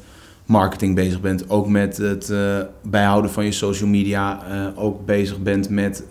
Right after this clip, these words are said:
eh, inkoop, met m-, marges. Ehm, dus, en, en een cateraar kan dat ook zijn, maar een cateraar kan ook weer een chef in dienst hebben. En dus het is,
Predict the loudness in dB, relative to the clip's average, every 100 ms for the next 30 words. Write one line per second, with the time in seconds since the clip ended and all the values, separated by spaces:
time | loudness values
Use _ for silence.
0 | -12 -8 -8 -4 2 2 2 0 0 -2
1 | -2 0 0 2 2 2 -4 2 4 4
2 | 2 0 0 -2 -8 -12 -10 -6 -6 -6
3 | -10 -18 -18 -18 -18 -20 -4 -2 -2 -6
4 | -16 -20 -20 -20 -10 2 4 4 2 0
5 | 4 4 6 4 4 2 0 -4 -10 0
6 | 4 4 2 -2 4 4 6 4 4 4
7 | 4 4 4 4 4 2 2 6 4 6
8 | 4 2 0 -8 -20 -6 -4 0 0 2
9 | 4 8 8 6 2 4 2 0 -2 -2
10 | -2 -2 -2 -2 -4